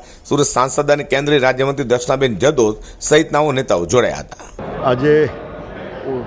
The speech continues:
Speaker 2: સુરત મહાનગરપાલિકા સંચાલિત પી પી પી મોડલ ઉપર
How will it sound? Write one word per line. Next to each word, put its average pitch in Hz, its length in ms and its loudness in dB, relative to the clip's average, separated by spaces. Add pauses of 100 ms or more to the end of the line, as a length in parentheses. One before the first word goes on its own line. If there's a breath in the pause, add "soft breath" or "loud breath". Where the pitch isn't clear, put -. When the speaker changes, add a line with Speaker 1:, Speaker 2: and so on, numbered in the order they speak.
(180)
Speaker 2:
સુરત 127 240 2
મહાનગરપાલિકા 123 920 0
સંચાલિત 110 580 -2 (140)
પી 123 60 -6
પી 120 100 -4
પી 131 140 -4
મોડલ 117 320 0
ઉપર 113 260 0